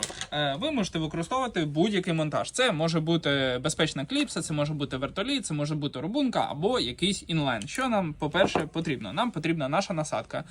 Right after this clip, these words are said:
Я, наприклад, буду використовувати двадцять четвертий бойл. Ми голкою проколюємо, далі беремо наш волос, е, голочкою задіваємо. Зараз потрапимо.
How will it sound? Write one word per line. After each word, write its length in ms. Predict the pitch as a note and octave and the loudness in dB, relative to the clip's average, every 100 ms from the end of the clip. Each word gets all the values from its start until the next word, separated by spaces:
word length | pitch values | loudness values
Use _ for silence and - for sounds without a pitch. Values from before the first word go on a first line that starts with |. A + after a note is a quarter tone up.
| - - | -12 2
Я, 140 | F#3 | 6
наприклад, 400 | F#3+ D#3+ E3 D3 | 6 4 4 2
буду 220 | D#3+ D#3+ C#3 | 4 2 2
використовувати 580 | B2+ D#3 D#3+ D3 C3 | 0 -2 0 0 0
двадцять 380 | B2 D#3+ E3 D#3+ | 0 2 0 -2
четвертий 420 | - - G3+ D3 | -8 -6 -4 -4
бойл. 300 | F#3+ B3+ C4 - - - | -2 -2 -2 -6 -16 2
Ми 180 | G3 F3 | 4 6
голкою 460 | C#3+ F3+ D3 B2+ - | 6 4 2 -2 -2
проколюємо, 680 | B3+ B3+ A#3 A3+ G#3 E3+ | 0 0 0 0 -2 -2
далі 340 | D#3 E3+ D#3 B2+ | 4 6 6 2
беремо 340 | D#3+ F3 E3+ | 0 0 0
наш 240 | F#3 G3+ | 0 -2
волос, 420 | B3+ A#3+ A3+ G#3 - - - - - | 0 0 0 -6 -14 -20 -20 -14 -6
е, 240 | C3+ A#2+ | -4 -4
голочкою 920 | - E3+ F3 C#3+ C3 - C3 A#2+ - | -2 2 4 4 0 -4 -4 -4 -6
задіваємо. 960 | D#3 F#3 G#3 D3+ C#3 C3+ C#3 C#3+ F#3+ A#3 - - - | -6 -2 -2 -2 -2 -2 -2 -2 -4 -4 -8 -20 -16
Зараз 500 | F3+ D#3+ C#3+ D3 D#3 | -12 -10 -8 -8 -10
потрапимо. 840 | - - - - C#3 C#3 F3 G3+ | -12 -16 -12 -10 -8 -8 -6 -4